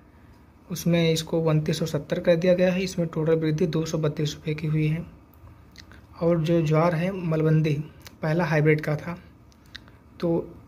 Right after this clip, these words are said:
इसका जो इक्कीस बाईस का इसका rate था, वो सत्ताईस सौ अट्ठावन रुपये था, और बाईस तेईस में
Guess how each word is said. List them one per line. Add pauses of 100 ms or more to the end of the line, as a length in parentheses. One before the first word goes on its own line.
(100)
इसका
जो
इक्कीस
बाईस
का
इसका
rate
था,
वो
सत्ताईस
सौ
अट्ठावन
रुपये
था, (920)
और
बाईस
तेईस
में